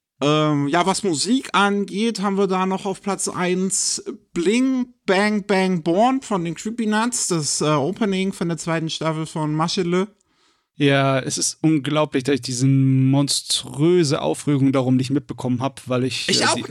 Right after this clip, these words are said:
Speaker 1: nicht.
Speaker 2: die, die erste Staffel von Mashele fand ich halt nicht so prickelnd, deswegen hab ich nicht die zweite geguckt,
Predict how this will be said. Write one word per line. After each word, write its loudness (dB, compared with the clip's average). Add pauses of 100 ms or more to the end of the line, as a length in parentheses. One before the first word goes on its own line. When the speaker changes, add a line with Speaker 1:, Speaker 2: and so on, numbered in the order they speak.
(120)
Speaker 1:
nicht. -4
Speaker 2:
die, 4
die 4
erste 2
Staffel -2
von 2
Mashele 2
fand 0
ich -4
halt -2
nicht 0
so 2
prickelnd, 0
deswegen 2
hab 2
ich 0
nicht 0
die -4
zweite 0
geguckt, -2